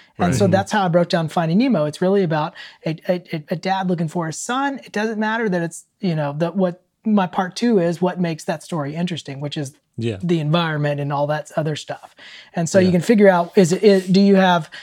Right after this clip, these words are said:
Speaker 1: an, actually an interesting story, or do you just have interesting characters,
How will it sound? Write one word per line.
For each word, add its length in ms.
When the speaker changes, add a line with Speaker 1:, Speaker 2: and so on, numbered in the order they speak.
Speaker 1:
an, 100
actually 440
an 100
interesting 340
story, 500
or 140
do 140
you 160
just 180
have 160
interesting 360
characters, 580